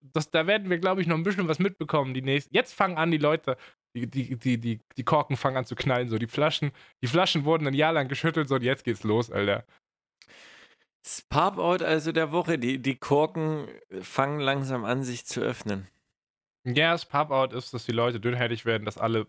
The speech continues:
Speaker 1: mies abgefuckt von der Pandemie sind, dass ich einen Konflikt hatte, Komma, aber gelernt habe, in diesem Konflikt schon, schon direkt so versuchen, die Ebene zu verlassen, auf der sich gestritten wird, die Freundschaftsebene zu spiegeln und wenn das nicht geht, einfach liegen lassen und warten, bis die Person sich wieder beruhigt hat.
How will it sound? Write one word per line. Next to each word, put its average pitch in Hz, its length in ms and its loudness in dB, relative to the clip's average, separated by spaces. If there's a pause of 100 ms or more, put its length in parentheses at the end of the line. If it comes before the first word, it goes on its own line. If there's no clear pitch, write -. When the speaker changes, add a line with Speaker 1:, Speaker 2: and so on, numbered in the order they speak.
Speaker 1:
mies 120 260 -2
abgefuckt 120 500 -2
von 117 140 0
der 110 80 0
Pandemie 107 420 -2
sind, 113 200 -2
dass 113 100 -4
ich 127 100 -6
einen 123 80 -2
Konflikt - 400 -4
hatte, 131 220 0 (240)
Komma, 208 280 2
aber 160 240 2
gelernt 139 340 0
habe, 127 260 0
in 127 80 -2
diesem 131 180 -6
Konflikt 131 480 -2 (600)
schon, 131 280 0
schon 147 200 -2
direkt 139 340 0
so 127 240 -10
versuchen, 147 640 -2
die 143 140 0
Ebene 147 280 2
zu - 140 -8
verlassen, 139 400 0
auf 120 140 -2
der 131 100 0
sich 127 160 -8
gestritten - 460 -2
wird, 135 180 -2 (340)
die 120 40 -4
Freundschaftsebene 139 720 0
zu - 100 -12
spiegeln 127 460 0 (220)
und 131 120 0
wenn 143 120 2
das 156 180 0
nicht 151 160 -2
geht, 139 140 0
einfach 127 280 -2
liegen 135 240 -2
lassen 123 280 0
und 117 120 -2
warten, 117 380 0
bis 120 120 -10
die 120 100 -6
Person 113 300 0
sich 107 140 -10
wieder 113 140 0
beruhigt 104 360 -2
hat. 104 200 0